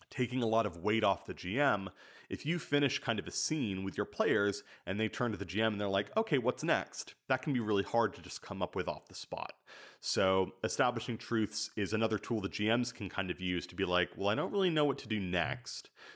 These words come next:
So we're gonna kind of go towards the end of a scene,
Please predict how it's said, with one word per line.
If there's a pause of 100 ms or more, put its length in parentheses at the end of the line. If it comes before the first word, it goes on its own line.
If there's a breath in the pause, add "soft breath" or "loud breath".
So
we're
gonna
kind
of
go
towards
the
end
of
a
scene,